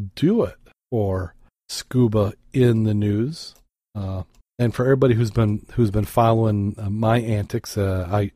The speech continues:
I should be back on the regular and normal schedule. The robotics team did quite well. They,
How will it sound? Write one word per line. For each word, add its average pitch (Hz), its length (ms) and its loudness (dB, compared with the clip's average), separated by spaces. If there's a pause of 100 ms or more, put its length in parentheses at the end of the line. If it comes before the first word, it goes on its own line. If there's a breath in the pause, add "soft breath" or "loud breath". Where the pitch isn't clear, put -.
I 107 120 -4
should 127 340 -2
be 113 280 0 (300 soft breath)
back 139 300 2
on 117 220 4
the 98 100 0
regular 104 560 0
and 92 180 -4
normal 101 360 0
schedule. 107 680 -4 (540)
The 110 60 2
robotics 120 420 4
team 120 220 2
did 110 180 0
quite 113 300 0
well. 110 180 4
They, 107 200 0